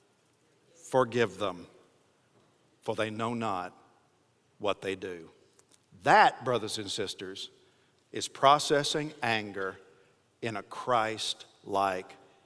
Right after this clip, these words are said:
way. Learn to reflect before you react, and that's how you build a healthy community and healthy relationships that glorify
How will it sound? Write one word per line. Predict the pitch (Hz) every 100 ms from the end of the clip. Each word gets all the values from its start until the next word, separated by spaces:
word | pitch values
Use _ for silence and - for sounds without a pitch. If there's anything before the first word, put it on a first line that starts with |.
| -
way. | - 95 90 82 - -
Learn | 113 131 151 165
to | -
reflect | 180 185 - 131 104 104 - - - - _ _ _ -
before | 101 - 123 123 123 123 123 - - _
you | - 120
react, | 123 120 104 92 87 - -
and | 110 98
that's | 127 175 -
how | 117
you | 104 101
build | 95 104 101 98 - -
a |
healthy | 101 - 131 127 147
community | 135 - 127 110 104 98 104 - - - _
and | 107 101
healthy | - 131 131 131 131
relationships | 120 139 170 110 98 - 95 98 - - - - _ _ _
that | 113 113
glorify | 110 110 104 92 95 87 85 80